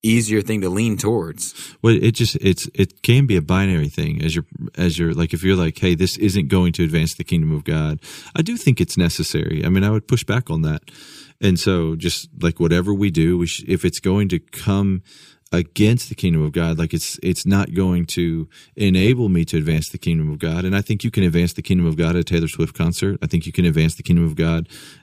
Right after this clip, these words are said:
Speaker 2: at a bachelor or bachelorette party.
Speaker 1: Yeah, I think maybe you're saying, "Hey, if it's going to not advance, it's going to, um, uh, uh, retreat the kingdom of God," to, to use the advanced language, then it, then it's a no-brainer. But, um,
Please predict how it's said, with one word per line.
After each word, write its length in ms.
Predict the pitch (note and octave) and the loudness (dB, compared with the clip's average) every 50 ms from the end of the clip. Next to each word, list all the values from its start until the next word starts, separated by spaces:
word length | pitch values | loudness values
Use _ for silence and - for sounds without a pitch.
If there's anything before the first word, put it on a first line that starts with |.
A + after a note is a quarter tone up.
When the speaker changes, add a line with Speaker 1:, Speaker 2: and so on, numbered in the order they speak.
| _ _ | _ _
Speaker 2:
at 140 | F2+ F2 E2+ | 0 0 2
a 40 | D#2+ | 2
bachelor 420 | D2 E2 D#2+ D#2+ - - E2 D#2+ | 2 2 0 0 0 -2 -2 -2
or 20 | |
bachelorette 480 | D#2 D#2+ D#2+ D#2+ - - E2 F#2+ B2+ - | -2 -2 -2 -2 -2 -4 -4 -4 -4 -4
party. 320 | - D2+ D2 D2 D2 D2+ D#2+ | -6 -6 -6 -4 -6 -4 -2
Speaker 1:
Yeah, 180 | A2+ A2 G2+ - - | -2 -2 -2 -2 -4
I 120 | - G#2 G2+ | -6 -6 -2
think 240 | - - C3+ A#2+ - | 0 0 0 0 0
maybe 260 | G2+ G#2 G#2 F#2+ G2+ | -2 -2 -2 -2 0
you're 140 | F#2 F#2 F2+ | -2 -2 -2
saying, 280 | - G2+ F#2 F2+ F2 | 0 -2 -2 -2 -2
"Hey, 220 | E2+ G2 G2 F#2+ F#2 | -2 0 0 0 0
if 120 | F2 E2 | -2 -2
it's 140 | F#2 - - | -6 -8 -6
going 260 | - G#2+ G#2+ G#2+ G2 | -4 -2 -2 -2 -2
to 120 | - G2 F2+ | -4 -4 -4
not 400 | F2 F2+ F#2+ G2+ G#2 G#2+ - - | -4 -2 0 0 0 0 -2 -4
advance, 500 | G2+ F2 E2+ F2+ F2 E2 D#2+ D2+ - - | -8 -6 -4 -4 -4 -4 -4 -6 -8 -8
it's 100 | - - | -8 -6
going 220 | - G#2 G#2 G2 F2 | -4 -4 -4 -2 -2
to, 280 | - G2 F#2 E2+ D#2+ - _ _ _ _ _ _ _ _ | -2 -2 -2 -4 -6 -10 _ _ _ _ _ _ _ _
um, 460 | - F2+ F2+ F2 E2+ E2+ E2 D#2+ D#2 - _ - | -6 -4 -4 -4 -4 -4 -6 -8 -8 -10 _ -8
uh, 40 | |
uh, 280 | F#2 - - - E2+ E2 - - | -6 -6 -6 -8 -10 -12 -10 -6
retreat 600 | F2+ F#2 F2+ - - - - A#2 A2+ G2+ - - _ _ | -4 -4 -4 -4 -2 0 0 2 2 0 -2 -8 _ _
the 120 | - F2 E2+ | -10 -8 -6
kingdom 280 | - - F#2 F2 E2+ | -4 -2 -2 -2 -2
of 120 | E2+ E2 F2 | -2 -2 -2
God," 280 | F2 E2+ E2 E2 D#2+ - | -2 -2 -2 -4 -4 -4
to, 160 | E2+ E2 D#2 - _ _ _ | -4 -4 -6 -6 _ _ _
to 120 | - - F2 | -6 -4 -2
use 240 | E2+ E2+ E2+ E2+ E2+ | -2 -2 -2 -2 -2
the 100 | F2 E2+ | -2 -2
advanced 400 | E2 E2 F2 F2 F2 E2+ - - | -2 -2 -2 -4 -4 -4 -6 -4
language, 380 | E2+ E2 D#2+ D#2+ D#2+ - - - _ _ _ _ _ _ | -4 -4 -2 -4 -4 -6 -8 -12 _ _ _ _ _ _
then 180 | - A2+ B2 A#2+ | 2 4 4 4
it, 240 | A2 - - _ | 2 -2 -4 _
then 120 | - A#2+ C3 | -2 0 0
it's 120 | B2 - | 0 0
a 40 | G#2 | -2
no-brainer. 560 | G2 F#2+ F2+ F2 F2+ F2+ F2 E2 D#2+ D#2 D#2 - _ _ _ _ | -2 -2 -2 0 -2 -2 -2 -4 -6 -8 -12 -14 _ _ _ _
But, 300 | - F#2+ F2+ E2+ D2+ - - - - - | -4 -2 -2 -2 -4 -8 -16 -18 -12 -8
um, 420 | F2+ F2 E2+ E2 D#2+ D#2 D#2 E2 | -6 -6 -6 -6 -6 -8 -10 -12